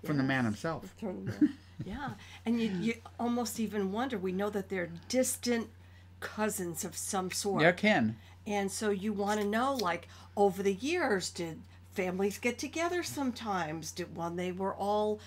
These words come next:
Speaker 2: went to Jerusalem together, were, you know, maybe for one of the, the, uh, festivals, did John the Baptist,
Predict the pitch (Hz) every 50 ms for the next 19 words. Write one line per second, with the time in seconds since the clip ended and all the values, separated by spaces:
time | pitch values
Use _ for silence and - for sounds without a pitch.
0 | - - - - - - 180 214 226 220 240 247 - 240 240 233 269 311 339 302
1 | - 262 254 233 208 190 - 208 180 175 180 170 165 170 165 160 156 151 160 175
2 | 185 180 180 - - - 185 196 180 180 175 175 175 180 180 180 196 190 180 -
3 | - - 190 185 185 180 175 190 185 190 190 185 190 175 180 - - - - -
4 | - - - - 180 175 170 165 151 - - - 175 170 165 165 165 - - -
5 | - 220 254 269 - - 240 190 180 175 165 156 151 - - - 175 165 156 -
6 | 185 185 190 196 190 190 196 180 - 185 202 202 202 - - 185 180 175 - -
7 | - - -